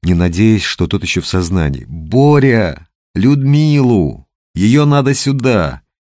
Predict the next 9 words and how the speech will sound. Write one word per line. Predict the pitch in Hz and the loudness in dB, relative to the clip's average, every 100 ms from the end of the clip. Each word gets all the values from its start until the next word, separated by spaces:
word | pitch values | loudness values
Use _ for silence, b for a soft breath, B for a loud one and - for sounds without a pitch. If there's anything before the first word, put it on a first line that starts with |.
| _ | _
Иди | 135 147 127 156 | 0 2 2 2
за | 113 139 | 2 2
ней, | 147 139 90 | 4 2 0
приведи | - 143 156 139 | 0 2 2 2
ее! | 151 135 123 95 - - | 4 4 4 2 -2 -4
Ну | 143 | -4
как | 143 151 - | -2 -4 -2
ты | 156 | 0
нас?» | 151 143 85 - | 2 2 0 -4